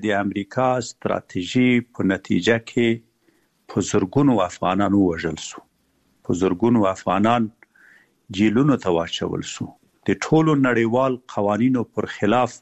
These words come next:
افغانان یې له خپل کور او ټاټوبی وښکلي او بل چیرې یې وړل ته زنداني کړل. په ده هکله دغه مصاحبه تر یو حده پورې خلیلزاد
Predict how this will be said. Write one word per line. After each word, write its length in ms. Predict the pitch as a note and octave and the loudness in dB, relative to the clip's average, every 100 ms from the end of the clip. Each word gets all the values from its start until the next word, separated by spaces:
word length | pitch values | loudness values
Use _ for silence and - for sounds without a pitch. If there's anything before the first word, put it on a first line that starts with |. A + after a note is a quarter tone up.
| _ _ - - _ _ - G#2 | _ _ -20 -20 _ _ -6 -6
افغانان 520 | - G#2 G2+ A#2+ A#2+ | -2 0 2 2 2
یې 100 | A2 F#2 | 2 -2
له 40 | - | -6
خپل 260 | - B2 A2+ - | -2 0 0 -2
کور 360 | - A#2+ A#2+ G2+ | 0 2 2 0
او 60 | F2+ - | 0 -2
ټاټوبی 500 | G2 - B2 G#2+ G#2 | -4 0 -2 2 2
وښکلي 440 | B2 - - A#2+ G#2+ | 0 -2 -2 0 2
او 40 | - | 0
بل 100 | A2+ - | -2 0
چیرې 240 | G#2+ F#2+ | 0 2
یې 200 | F#2+ A2 | 2 2
وړل 200 | G#2 G2+ G2+ | 2 -2 -2
ته 140 | F#2 | -4
زنداني 420 | F2+ F2 F2 F#2+ G#2 | 0 2 2 2 0
کړل. 200 | - E2 - - - - - | -4 -12 -14 -20 -20 -10 0
په 80 | A#2+ D3 | 2 2
ده 100 | D3+ | 0
هکله 340 | D#3+ D3+ C#3+ C#3+ A#2+ | -4 -2 -2 -2 0
دغه 560 | C#3+ C3+ C#3 B2+ A#2 G#2 | -2 0 0 0 0 -2
مصاحبه 640 | G2+ - G2+ G2+ G2+ G#2 C3+ C3+ B2 _ _ _ _ _ A2 | -4 -2 -4 -2 -4 0 0 0 -4 _ _ _ _ _ -2
تر 120 | F#2+ | 0
یو 120 | F#2+ F#2 F#2+ | 2 0 0
حده 320 | B2+ C3 C3 B2 | -2 0 -2 0
پورې 480 | B2 A#2 A2+ G#2+ - | 0 2 0 -2 -6
خلیلزاد 640 | G2+ F#2 F#2 F#2 G#2+ F#2+ | -2 0 0 2 2 0